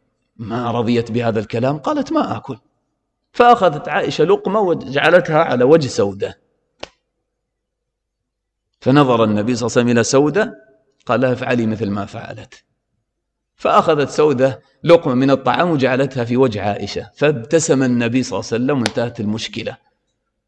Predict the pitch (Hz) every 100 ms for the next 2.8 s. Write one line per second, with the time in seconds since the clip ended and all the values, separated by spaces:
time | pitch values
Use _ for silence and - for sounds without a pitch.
0 | _ _ _ _ _ - 208 214 214 -
1 | - - - - _ _ _ - 180 196
2 | 165 147 127 127 117 - 113